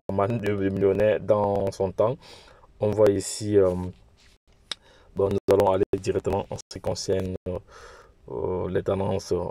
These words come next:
à la semaine. Bon, pour la semaine, le Luna, le Luna est vraiment en force. Le Luna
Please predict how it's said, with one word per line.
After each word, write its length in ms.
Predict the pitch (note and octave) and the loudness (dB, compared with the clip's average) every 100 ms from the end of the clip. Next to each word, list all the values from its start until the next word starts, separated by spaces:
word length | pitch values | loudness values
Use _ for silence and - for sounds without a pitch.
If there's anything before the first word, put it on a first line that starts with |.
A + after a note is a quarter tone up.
| - | -6
à 340 | - G#2 G2 G2 | -2 0 2 2
la 140 | F#2+ | 0
semaine. 340 | - F#2+ F#2+ - - | -2 -4 -4 -6 -6
Bon, 180 | G2+ F#2+ | -2 0
pour 160 | C3 | 6
la 80 | A2 | 6
semaine, 320 | - G#2 G#2+ | 6 4 4
le 80 | G#2+ | 4
Luna, 320 | G#2 A2 G2+ - | 4 4 4 2
le 160 | A2+ G#2+ | -2 2
Luna 340 | A#2 A#2 A2 | 4 6 6
est 160 | - A2 | 8 8
vraiment 220 | G#2 G#2+ | 8 6
en 60 | G2+ | 6
force. 260 | B2 A2+ | 6 6
Le 60 | G2 G2+ G#2+ | 4 2 2
Luna 160 | A#2+ | 2